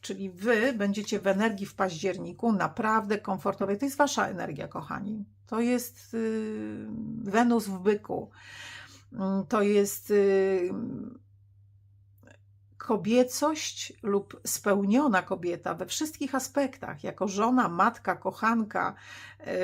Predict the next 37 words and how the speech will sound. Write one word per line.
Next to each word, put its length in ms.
ym, 300
przyjaciółka, 1120
osoba, 400
która 280
jest 120
naprawdę 420
w 80
dobrobycie, 680
w 80
komforcie, 720
która 260
czuje, 640
że 180
ma 160
wszystko, 760
ym, 420
czego 260
jej 120
potrzeba, 440
by 100
spełniać 440
własne 340
marzenia. 480
Więc 300
piękna 440
energia 400
wam 180
towarzyszy 540
w 120
październiku. 440
Wy 140
jesteście 460
w 60
pięknej 420
energii, 420
tylko 320
mówię 460